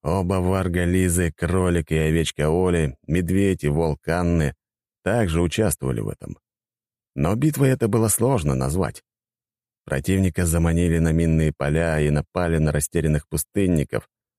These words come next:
заставив отступить. Пусть это и был лишь передовой отряд, но враг потерял более тысячи человек. Остальные же, опасаясь минных полей, замедлились. Однако лишь ненадолго.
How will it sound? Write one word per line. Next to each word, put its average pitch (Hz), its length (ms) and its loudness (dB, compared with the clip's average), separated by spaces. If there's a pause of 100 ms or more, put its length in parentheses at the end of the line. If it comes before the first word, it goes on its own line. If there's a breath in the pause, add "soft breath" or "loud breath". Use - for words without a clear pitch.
заставив 76 520 -2
отступить. - 540 -8 (880)
Пусть 117 300 -2
это 113 160 0
и 107 80 2
был 120 300 2
лишь 87 220 0
передовой 80 440 0
отряд, 104 400 -2 (680)
но 80 160 0
враг 127 320 2
потерял 110 420 2
более 95 360 2
тысячи 90 460 -2
человек. 85 680 0 (840)
Остальные 85 640 0
же, 87 440 0
опасаясь 82 640 -2
минных 78 380 0
полей, 82 360 0
замедлились. 76 840 -2 (760)
Однако 113 440 0
лишь 120 260 0
ненадолго. 80 720 0